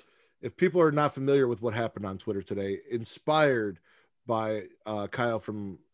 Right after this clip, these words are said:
Apron Bump Podcast, The Hardest Part of the Ring, uh, I took out of context photos of W W E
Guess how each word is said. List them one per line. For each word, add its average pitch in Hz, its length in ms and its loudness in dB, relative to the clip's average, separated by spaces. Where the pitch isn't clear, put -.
Apron 113 300 -2
Bump 101 260 -6
Podcast, 98 520 -6
The 98 80 -6
Hardest 104 280 -6
Part 98 180 -6
of 90 60 -8
the 92 60 -8
Ring, 95 340 -6
uh, 98 320 -6
I 143 180 2
took 143 460 2
out 143 180 4
of 143 120 -2
context 143 580 2
photos 123 360 0
of 107 120 -8
W 110 240 -4
W 107 340 -2
E 127 300 0